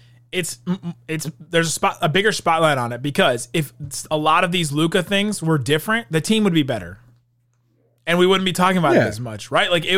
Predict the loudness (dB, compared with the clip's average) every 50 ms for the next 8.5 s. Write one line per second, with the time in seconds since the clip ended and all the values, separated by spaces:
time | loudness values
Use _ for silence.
0 | 0 2 2 4 4 4 2 0 -2 -2 -2 -2 -2 0 -2 0 2 2 0 2
1 | 4 4 4 6 6 4 4 4 4 2 2 0 -2 -2 -2 0 2 4 4 4
2 | 4 2 2 0 0 -2 -4 -4 -4 -6 -8 -8 -8 -16 -20 _ _ 6 6 8
3 | 6 6 0 0 0 2 2 2 2 2 2 2 0 0 0 0 0 0 0 2
4 | 2 4 4 4 2 0 -2 -4 -2 0 2 4 4 4 4 4 2 2 4 6
5 | 6 4 4 2 0 0 0 0 -2 -2 -4 -4 0 0 0 0 0 0 0 2
6 | 0 0 -2 -4 -6 -6 -8 -10 -8 -6 -6 -6 -4 -2 -2 -2 0 2 2 4
7 | 4 6 6 6 6 6 4 4 6 6 4 4 4 2 2 4 4 2 2 0
8 | 0 2 2 4 4 4 4 2 2 0